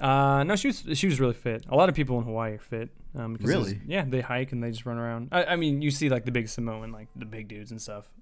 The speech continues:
Speaker 1: Um,
Speaker 2: Like, uh, 'cause I, like, I, I know people who are, um, you know, uh, from that region, and they say, like, "Bro, I'm not gonna lie to you. Like, the reason I'm fat is because Spam is delicious."
Speaker 1: Spam is delicious.
Speaker 2: <laughs>
Speaker 1: <laughs> Um,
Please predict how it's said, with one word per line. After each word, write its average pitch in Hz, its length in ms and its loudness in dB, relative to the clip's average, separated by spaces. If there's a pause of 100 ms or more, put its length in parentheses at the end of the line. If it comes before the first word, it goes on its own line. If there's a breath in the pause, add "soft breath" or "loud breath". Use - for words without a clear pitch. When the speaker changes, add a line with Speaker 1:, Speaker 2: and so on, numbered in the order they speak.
(100)
Speaker 1:
Um, 107 300 -12 (120)
Speaker 2:
Like, 113 280 -2
uh, 104 180 4
'cause 104 180 0
I, 107 160 6
like, 104 140 -2
I, 113 140 2
I 117 140 -2
know 127 120 4
people 110 320 0
who 101 200 0
are, 95 220 -2
um, 101 520 -8 (120)
you 110 140 -6
know, 101 160 -8
uh, 104 240 -6
from 101 480 0 (380 loud breath)
that 104 200 6
region, 113 320 2
and 98 120 2
they 98 80 2
say, 101 240 0
like, 95 200 0
"Bro, 107 220 2
I'm 101 60 2
not 127 140 2
gonna 95 120 -4
lie 104 160 -2
to 113 80 -2
you. 95 140 -2
Like, 95 100 -4
the 104 80 -4
reason 110 220 2
I'm 95 60 -4
fat 101 260 0
is - 80 -6
because 87 220 -6
Spam 104 280 -2
is 101 80 -6
delicious." - 680 -4
Speaker 1:
Spam 151 340 -2
is 117 160 0
delicious. 107 500 -4
Speaker 2:
<laughs> 180 1400 6
Speaker 1:
<laughs> - 0 - (520 loud breath)
Um, 120 400 4